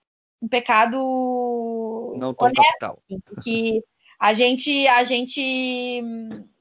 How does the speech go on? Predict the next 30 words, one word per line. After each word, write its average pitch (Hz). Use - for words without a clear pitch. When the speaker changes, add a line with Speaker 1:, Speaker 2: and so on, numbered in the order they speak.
Speaker 1:
talvez 277
a 302
gente 330
realmente 440
consiga 311
mudar 240
as 226
coisas 220
rápido, 196
né? 233
Sendo 247
otimista, 247
talvez 277
a 294
gente 285
nessa, 254
nessa 214
tentativa 285
de 262
mudar 220
tudo 226
rápido, 240
às 240
vezes, 233
quem 277
Speaker 2:
Ah. -
Speaker 1:
sabe 254
a 277
gente 285
consiga. 285